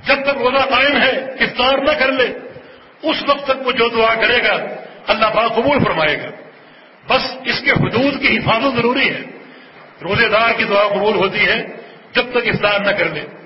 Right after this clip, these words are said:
دوسرا انسان الملک العادل، وہ بادشاہ، وہ سربراہ جو عادل ہو، ظالم نہ ہو، اس کا عدل اور انصاف قائم ہو ہر چیز کے ساتھ اور ہر مرحلے کے ساتھ،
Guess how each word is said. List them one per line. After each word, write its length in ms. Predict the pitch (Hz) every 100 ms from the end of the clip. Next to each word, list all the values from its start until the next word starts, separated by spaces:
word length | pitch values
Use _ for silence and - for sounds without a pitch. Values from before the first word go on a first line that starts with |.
| - - - -
دوسرا 300 | 254 208 240
انسان 500 | 220 - 208 202 208
الملک 400 | 196 202 214 208
العادل، 560 | 202 202 220 214 202 - - - - - - 120
وہ 160 | 226
بادشاہ، 640 | 233 208 226 185 226 226 - - - - 190
وہ 120 | 247
سربراہ 500 | 220 240 226 262 220 - - - - -
جو 160 | 220
عادل 320 | 202 226 269
ہو، 440 | 220 202 - - - - - -
ظالم 300 | 202 247 240
نہ 160 | 247
ہو، 340 | 208 220 - - - - - -
اس 160 | 185
کا 200 | - 214
عدل 180 | 220 233
اور 80 | 220
انصاف 460 | 208 - 202 214 - - - - - - -
قائم 320 | 247 285 247
ہو 400 | 254 151 127 - - -
ہر 160 | 240 320
چیز 340 | - 302 311
کے 120 | 294 240
ساتھ 280 | 202 202
اور 380 | - - - 190
ہر 200 | 170 240
مرحلے 360 | 233 196 226 208
کے 100 | 196
ساتھ، 300 | 165 180